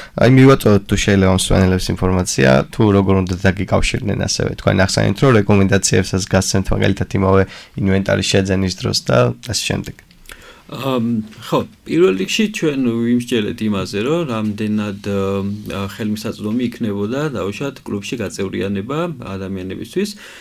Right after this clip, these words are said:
Speaker 2: და, მოკლედ, ვიფიქრეთ, ვიფიქრეთ და გადავწყვიტეთ, რომ იყოს უფასო. სრულიად უფასო არის კლუბის წევრობა,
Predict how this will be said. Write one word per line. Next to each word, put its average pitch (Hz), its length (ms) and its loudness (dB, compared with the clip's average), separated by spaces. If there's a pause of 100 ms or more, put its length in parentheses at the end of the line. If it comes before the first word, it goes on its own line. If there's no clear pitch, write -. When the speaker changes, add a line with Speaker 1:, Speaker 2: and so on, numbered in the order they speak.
(180)
Speaker 2:
და, - 140 -8
მოკლედ, 196 340 0
ვიფიქრეთ, 143 500 -2
ვიფიქრეთ 180 580 0 (320)
და 220 220 -2
გადავწყვიტეთ, 160 680 0
რომ 214 160 2
იყოს 170 280 -2
უფასო. - 460 -4 (460)
სრულიად 160 540 -4
უფასო 120 460 -6
არის 196 220 -4
კლუბის - 420 -6
წევრობა, 113 400 -6